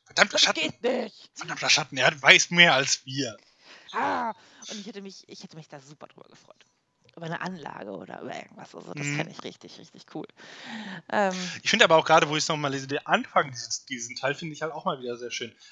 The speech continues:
Speaker 1: Am Morgen des achtundzwanzigsten Mai um null Uhr fünfundvierzig war die Situation in Chamberlain kritisch. Das
Speaker 2: Ja.
Speaker 1: war sie vorher, glaub ich, auch schon.
Speaker 2: Ja,
Speaker 1: Das
Speaker 2: das,
Speaker 1: war ja
Speaker 2: das,
Speaker 1: nicht,
Speaker 2: das
Speaker 1: also, <laughs> vorher war noch
Speaker 2: Ja,
Speaker 1: alles
Speaker 2: das
Speaker 1: cool. Vorher, als, als die, als die Turnhalle
Speaker 2: Weißt du
Speaker 1: gebrannt hat,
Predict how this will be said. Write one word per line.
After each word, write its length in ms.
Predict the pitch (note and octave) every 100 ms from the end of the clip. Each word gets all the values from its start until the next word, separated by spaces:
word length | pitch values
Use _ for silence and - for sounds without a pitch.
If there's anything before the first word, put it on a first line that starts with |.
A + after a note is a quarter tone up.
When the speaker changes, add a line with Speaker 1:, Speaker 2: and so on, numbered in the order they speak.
| -
Speaker 1:
Am 120 | C#3+
Morgen 220 | C#3+ A3
des 200 | G3 -
achtundzwanzigsten 640 | F#3+ - A3 G3 F3 D#3+ D#3+
Mai 180 | C#3+ F3+ -
um 120 | D3 -
null 240 | F#3+ A3 A#3+
Uhr 100 | F#3+
fünfundvierzig 840 | G3+ F#3 F3+ D#3+ D3+ - G#3 - _ _ -
war 140 | D3+
die 60 | E3
Situation 560 | D3 E3 D3 - F3 A3+
in 100 | A3
Chamberlain 460 | F3+ F3 F#3 F#3
kritisch. 480 | - F3+ - A#2 - _ _ - C#3
Das 140 | C3+ B2
Speaker 2:
Ja. 100 | A#2+
Speaker 1:
war 100 | C3+
sie 140 | F3
vorher, 360 | D#3 B2 A#2+ D3+
glaub 260 | D3+ C#3+
ich, 160 | D#3+ -
auch 220 | - -
schon. 280 | - - - _ _ _ _ _ _ _ _ _ _ _ -
Speaker 2:
Ja, 100 | E3+ _ _ - -
Speaker 1:
Das 100 | D#3+
Speaker 2:
das, 40 |
Speaker 1:
war 80 | G#3
ja 40 | A#3
Speaker 2:
das, 100 | A3
Speaker 1:
nicht, 140 | G3+
Speaker 2:
das 320 | G#3 G3+ - -
Speaker 1:
also, 140 | B3 - - - -
<laughs> 460 | - G#3+ - - -
vorher 240 | G3+ A#3
war 80 | G3+
noch 80 | G3
Speaker 2:
Ja, 60 |
Speaker 1:
alles 180 | G3+ C3+
Speaker 2:
das 100 | -
Speaker 1:
cool. 260 | C3 G#2 G2 -
Vorher, 240 | F3 E3
als, 120 | C#3
als 200 | E3 C#3+
die, 80 | - B2+ -
als 140 | C#3+
die 260 | - C3+ - -
Turnhalle 240 | - F#3+ A#3
Speaker 2:
Weißt 60 |
du 40 | F#3+
Speaker 1:
gebrannt 200 | G3 F3+
hat, 160 | F#3